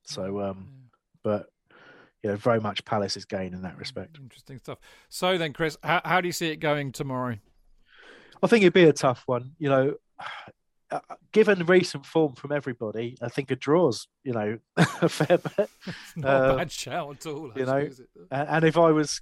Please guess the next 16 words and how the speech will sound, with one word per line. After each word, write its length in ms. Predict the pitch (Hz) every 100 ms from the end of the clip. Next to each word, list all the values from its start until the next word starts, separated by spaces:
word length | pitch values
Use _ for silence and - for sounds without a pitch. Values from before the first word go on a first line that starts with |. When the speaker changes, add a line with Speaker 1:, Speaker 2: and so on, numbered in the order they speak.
| -
Speaker 1:
gonna 160 | 143 135
be 240 | 139 127 - _
really 240 | 147 135 117
facetious 560 | - 120 135 117 117
about 280 | - 113 113
it, 80 | 131
I'd 160 | 127 -
say 240 | - 120
we'll 200 | 120 127
put 220 | - 147
in 160 | 127 123
one 240 | 135 135 -
terrible 500 | - 139 127 117 117
forty-five 600 | 110 117 120 120 117 110
minutes 440 | 110 120 131 - - -
and, 320 | 120 113